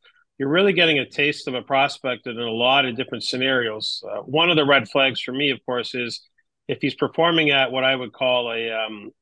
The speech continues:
an acceptable level, that he's on my radar as to be a potential draft in the, in that upcoming draft cycle.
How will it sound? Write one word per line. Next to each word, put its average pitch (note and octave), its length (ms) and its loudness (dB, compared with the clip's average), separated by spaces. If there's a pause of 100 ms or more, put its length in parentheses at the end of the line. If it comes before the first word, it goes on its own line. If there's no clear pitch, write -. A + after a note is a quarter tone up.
an A2+ 220 -10
acceptable C3 640 0
level, B2 380 0
that A#2+ 120 -2
he's A#2 160 -6
on C3+ 160 0
my B2 100 -2
radar B2 500 -2
as A2+ 200 -8
to A2+ 100 -14
be A#2+ 160 -4
a A#2 60 -2
potential A#2 480 -6
draft C3+ 400 2
in A2+ 80 -8
the, A2+ 260 -6
in A#2 100 -12
that A#2+ 180 0
upcoming A#2 360 -6
draft D#3+ 300 2
cycle. C3+ 640 -2